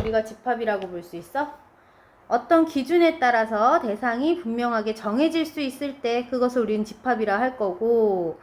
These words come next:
그 정해진 대상 하나하나가 바로 원소가 되는 거야. 자, 그럼 일 번, 작은 홀수.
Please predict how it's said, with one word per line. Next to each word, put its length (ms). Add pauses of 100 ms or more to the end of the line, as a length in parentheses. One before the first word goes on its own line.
(280)
그 160
정해진 500
대상 420
하나하나가 760
바로 240
원소가 480
되는 240
거야. 400 (260)
자, 80
그럼 200
일 200
번, 340 (280)
작은 560
홀수. 380